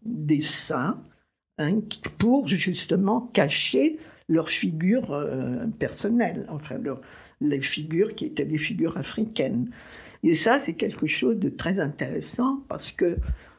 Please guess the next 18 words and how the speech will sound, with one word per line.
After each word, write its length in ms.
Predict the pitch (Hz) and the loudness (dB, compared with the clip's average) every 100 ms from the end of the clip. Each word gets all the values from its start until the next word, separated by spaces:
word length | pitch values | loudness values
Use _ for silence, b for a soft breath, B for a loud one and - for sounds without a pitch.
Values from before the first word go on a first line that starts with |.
| - | 0
on 60 | 170 | 2
s'aperçoit 720 | - 185 190 156 - - 190 | 4 2 2 -2 0 0 0
que 160 | - | -2
dans 180 | 143 151 | -4 0
des 160 | 156 170 | 0 0
pays 500 | 151 190 185 190 190 | 2 2 4 2 0
comme, 340 | - 147 147 | -2 0 0
euh, 200 | 147 135 135 B B B - | 0 0 -2 B B B 0
les 200 | 156 156 | 4 4
pays 300 | 156 139 135 | 4 2 0
protestants 760 | - 160 160 139 - 156 147 | 0 0 0 -2 -4 -2 0
du 200 | 131 131 | 2 2
nord 300 | 135 165 156 | 2 2 0
de, 100 | 147 | 0
des 420 | 127 143 139 135 | -2 -2 -2 0
Amériques 560 | 135 135 143 247 277 - | 2 2 2 4 2 2
en 100 | 156 | 0
particulier, 840 | 147 - - - 165 175 220 277 | 0 -2 -4 -2 -2 6 6 6